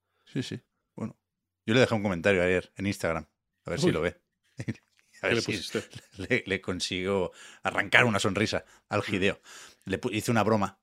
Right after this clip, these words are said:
Speaker 1: con Metal Gear. ¿Sabes cuando muere? Lo de "Snake, Snake". Yo le puse "Jimbo, Jimbo, Jimbo".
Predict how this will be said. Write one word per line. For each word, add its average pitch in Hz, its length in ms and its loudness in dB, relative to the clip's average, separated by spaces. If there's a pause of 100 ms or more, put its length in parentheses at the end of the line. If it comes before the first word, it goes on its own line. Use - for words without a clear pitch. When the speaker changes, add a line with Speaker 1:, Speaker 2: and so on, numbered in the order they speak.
Speaker 1:
con 82 180 -4
Metal 92 320 -2
Gear. 90 320 -4 (240)
¿Sabes 90 180 -2
cuando 87 240 -4
muere? 98 420 -2
Lo 82 100 -12
de 80 100 -8
"Snake, 113 500 -6
Snake". 131 480 -10 (240)
Yo 107 80 -6
le 92 60 -4
puse 87 380 -6 (100)
"Jimbo, 95 460 -2 (360)
Jimbo, 185 460 6 (480)
Jimbo". 208 1400 10